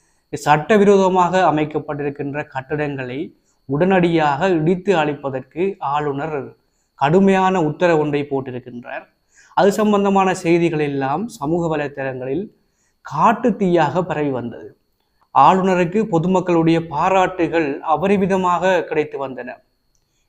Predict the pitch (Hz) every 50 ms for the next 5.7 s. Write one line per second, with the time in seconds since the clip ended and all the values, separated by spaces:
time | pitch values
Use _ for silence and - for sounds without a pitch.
0 | _ 156 156 156 170 170 170 170 165 160 160 160 160 160 156 151 143 147 151 147
1 | 143 139 - 147 139 139 135 139 165 185 185 - - - - _ _ - 151 139
2 | 139 151 147 147 147 143 143 139 139 139 127 127 127 135 135 147 160 165 160 -
3 | 147 135 143 143 143 139 139 135 135 135 131 131 127 131 131 131 131 127 135 131
4 | 143 143 135 135 127 127 120 - 123 120 - 120 123 120 - - _ _ _ _
5 | _ _ _ _ _ - 185 185 233 220 202 196 208